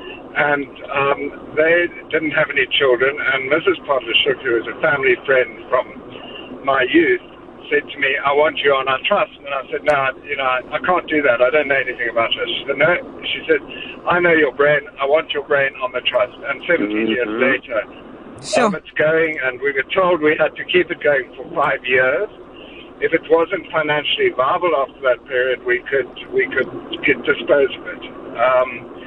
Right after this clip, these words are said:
Speaker 1: and nearly eighteen years later, it's,
Speaker 3: Sure.
Speaker 1: it's profitable. It's
Speaker 3: Fantastic.
Speaker 1: bringing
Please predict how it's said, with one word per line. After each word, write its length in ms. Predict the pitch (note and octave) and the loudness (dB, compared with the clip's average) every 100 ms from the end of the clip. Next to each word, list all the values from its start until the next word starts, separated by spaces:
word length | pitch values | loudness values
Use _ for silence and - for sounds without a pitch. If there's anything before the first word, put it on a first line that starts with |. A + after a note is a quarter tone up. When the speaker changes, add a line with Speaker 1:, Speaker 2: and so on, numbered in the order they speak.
| - - | -16 -12
Speaker 1:
and 320 | C3 C3+ C3+ C3 | -4 -2 0 2
nearly 280 | C#3+ C#3+ | 2 2
eighteen 420 | D#3 D3+ C#3+ D#3+ C#3 | 2 2 2 -2 2
years 200 | C3 A#2+ B2+ | 0 2 2
later, 360 | C3 B2 A#2 G#2+ | 2 2 -2 -4
it's, 180 | - - | -6 -6
Speaker 3:
Sure. 260 | - A3+ | 0 2
Speaker 1:
it's 60 | D3+ | 0
profitable. 640 | D#3 C#3 - C#3 C3+ C3+ | -4 -6 -6 2 4 2
It's 180 | C#3 - | 0 -2
Speaker 3:
Fantastic. 720 | - A#3+ F3+ - F3+ - D#3 D3+ | 2 2 2 -2 -6 -4 -2 0
Speaker 1:
bringing 180 | D3+ | 2